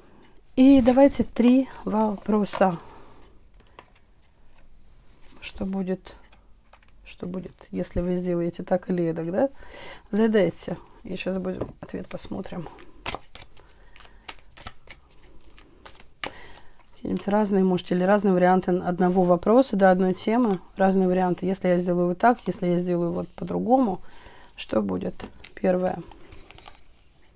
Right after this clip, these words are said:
Если вы сделаете так, как вы задумали, у вас здесь хорошие перспективы, нужно их видеть, открыть для себя эти перспективы и дождаться.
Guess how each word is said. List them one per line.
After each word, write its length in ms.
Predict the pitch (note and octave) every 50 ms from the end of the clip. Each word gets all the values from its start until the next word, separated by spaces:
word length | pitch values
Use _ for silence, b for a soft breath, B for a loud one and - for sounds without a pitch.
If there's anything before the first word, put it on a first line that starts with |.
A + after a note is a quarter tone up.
| _ _ - B B B B B B B B B B B B - -
Если 240 | G#3+ B3 A#3+ -
вы 140 | B3+ A3+ B3
сделаете 400 | A3+ A3 A#3+ A#3 A3+ A3 G#3 -
так, 180 | G3 A3 G#3+ G#3+
как 140 | G3+ F#3+ -
вы 80 | G3+
задумали, 400 | G3+ G#3+ G#3+ B3+ C#4+ D4 C4 A3
у 20 | F#3+
вас 160 | G3 G#3+ G#3
здесь 140 | G3+ F#3+ -
хорошие 360 | F#3+ F#3 G3 G3 - - F3
перспективы, 1080 | - - G#3+ G#3+ A3 - - - G3+ F#3 F#3 - - - G#3 A#3 B3+ A3+ G#3 F#3+ F#3 -
нужно 400 | F#3+ G3+ G#3 G3 G#3 G3 F#3+ F#3+
их 140 | F#3 - -
видеть, 340 | G#3 G#3 F3+ F3+ F3 -
открыть 300 | F3+ F#3 - - A3 A3
для 120 | G3 F#3 F3+
себя 400 | F3+ - - F3+ F#3 F#3 F3+ F3
эти 220 | F3+ F3+ - -
перспективы 720 | F#3+ - F3+ E3+ - - - - - - B3+ A#3+ A#3 G#3
и 100 | G3 G3
дождаться. 560 | F#3 F#3 F#3 F#3 F#3 F#3+ F#3 F#3 - - -